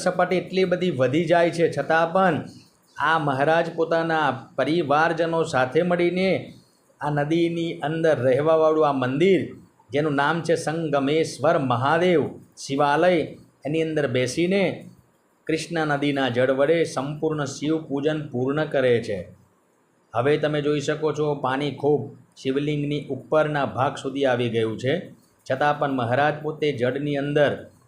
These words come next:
શિવાલયમાં બેઠા છે અને કલશ વડે જળ અભિષેક કરી રહ્યા છે, શિવ અભિષેક કરી રહ્યા છે. તો મિત્રો, આ છે સંપૂર્ણ આંધ્રપ્રદેશની અંદર આવેલું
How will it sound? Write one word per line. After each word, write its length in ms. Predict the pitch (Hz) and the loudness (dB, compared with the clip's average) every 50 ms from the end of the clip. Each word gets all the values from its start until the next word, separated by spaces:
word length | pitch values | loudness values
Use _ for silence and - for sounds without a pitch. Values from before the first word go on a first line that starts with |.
| _ _ _ _ | _ _ _ _
શિવાલયમાં 680 | - - 127 123 139 143 143 139 143 139 139 131 123 117 | -12 -8 -2 0 0 2 2 0 -2 -2 -2 -2 0 0
બેઠા 320 | 113 110 - 123 131 143 143 | -2 -2 0 0 0 0 0
છે 80 | - 151 143 | 0 0 0
અને 140 | 139 135 131 127 127 | 0 0 -2 -2 -2
કલશ 280 | 127 135 139 127 - 147 | -2 0 -2 -2 -2 -4
વડે 240 | 131 135 123 127 120 107 | -4 -2 0 0 0 2
જળ 160 | 120 131 143 143 - 117 | 2 0 0 0 -4 -6
અભિષેક 380 | 107 127 135 127 - 151 147 147 | -6 -4 -6 -4 -4 -4 -6 -2
કરી 220 | - 139 127 127 117 | -4 -2 -2 0 0
રહ્યા 280 | 117 113 110 107 101 95 | 0 0 0 -2 -2 -4
છે, 120 | 95 90 82 - - - - - _ _ _ _ - | -8 -10 -12 -14 -18 -20 -20 -20 _ _ _ _ -12
શિવ 220 | - 160 156 156 156 - - 135 | -6 -2 -2 -2 -2 -4 -6 -4
અભિષેક 440 | 117 143 139 120 123 143 151 175 185 180 - - - _ _ _ _ _ - - - - 123 | -2 -2 -2 0 2 2 2 2 0 -4 -10 -16 -20 _ _ _ _ _ -20 -18 -16 -12 -2
કરી 260 | - 156 147 156 156 143 | -2 0 0 2 2 2
રહ્યા 280 | 131 123 117 113 113 110 107 | 2 2 2 2 0 -2 -4
છે. 120 | - 110 101 95 - - - _ _ _ _ _ _ _ _ _ _ _ - | -6 -8 -8 -8 -10 -14 -20 _ _ _ _ _ _ _ _ _ _ _ -6
તો 100 | - 135 135 143 | -4 -2 -2 -2
મિત્રો, 280 | 147 147 175 165 165 165 165 165 165 - - - - _ _ _ _ _ | 0 2 4 6 6 6 6 4 0 -4 -10 -18 -20 _ _ _ _ _
આ 160 | 123 139 156 156 156 | -2 0 0 0 0
છે 100 | 165 170 160 156 - | 0 0 0 2 0
સંપૂર્ણ 560 | 147 147 160 156 - - 170 165 165 165 165 160 165 165 - 127 135 | -2 -2 -2 -4 -2 0 0 2 2 2 2 0 0 -2 -2 -2 0
આંધ્રપ્રદેશની 1080 | 147 160 160 156 160 160 160 - 143 147 151 160 170 170 165 - - 165 165 160 156 156 | 0 0 0 0 0 0 2 2 0 2 2 2 0 0 -2 -2 -4 -4 -2 -2 -2 -2
અંદર 200 | 156 156 160 156 | 0 0 0 0
આવેલું 640 | - - - 123 127 139 151 160 165 165 165 165 | 0 -2 -2 0 2 4 4 4 6 4 4 2